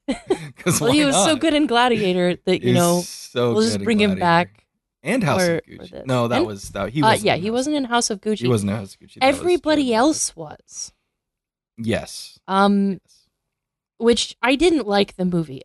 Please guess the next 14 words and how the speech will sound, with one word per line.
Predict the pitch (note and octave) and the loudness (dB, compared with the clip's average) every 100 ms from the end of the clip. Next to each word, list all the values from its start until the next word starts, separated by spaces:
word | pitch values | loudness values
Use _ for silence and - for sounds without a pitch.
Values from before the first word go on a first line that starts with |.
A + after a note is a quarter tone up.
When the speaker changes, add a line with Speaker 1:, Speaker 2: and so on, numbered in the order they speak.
| - | -4
Speaker 2:
I, | F#3 - | -4 0
and | G#3+ | 2
I | A3 | 2
think | D4 C#4 | 0 -6
part | _ C4 C#4 | _ 0 2
of | B3+ | 2
it | B3 - | 0 0
is | G3+ F#3+ | -4 0
that | F#3+ F3+ - _ _ _ _ | 0 0 -2 _ _ _ _
I, | - G3 A3 A#3 A3+ A3 G#3+ - _ _ _ _ _ _ _ _ _ _ _ _ _ _ _ _ _ _ _ _ _ _ _ _ | -8 -2 0 0 0 -4 -6 -12 _ _ _ _ _ _ _ _ _ _ _ _ _ _ _ _ _ _ _ _ _ _ _ _
I | A#3 C#4 | 0 2
was | C4 A3 | 2 0
a | |
child | F3+ - - - G3 F3+ G#3+ A#3 A#3 A3+ | -6 -10 -16 -10 -6 -4 -2 -2 -4 -8